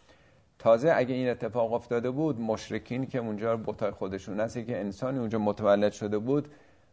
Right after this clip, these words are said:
اونا لباس حتی چیزا رو تیکه تیکه می‌کردن، به تبرک می‌بردن، می‌پرستیدن اون شخصی رو که، ولی چه-، چرا مخالفت داشتن؟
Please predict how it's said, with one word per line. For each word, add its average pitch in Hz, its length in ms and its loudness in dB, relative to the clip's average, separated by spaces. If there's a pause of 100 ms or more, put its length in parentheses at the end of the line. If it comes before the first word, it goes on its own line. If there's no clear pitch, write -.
(100)
اونا 131 240 2 (320)
لباس 110 540 4
حتی 123 300 0
چیزا 120 220 -4
رو 131 60 2
تیکه 113 320 -4
تیکه 107 260 -2
می‌کردن، 131 480 2
به 127 80 2
تبرک 110 640 2
می‌بردن، 85 600 0 (800)
می‌پرستیدن 117 800 2
اون 95 160 -4
شخصی - 380 -6
رو 87 100 -4
که، - 180 -10
ولی 104 220 -8
چه-، 147 240 -8
چرا 139 200 -2
مخالفت 117 580 0
داشتن؟ 78 360 -4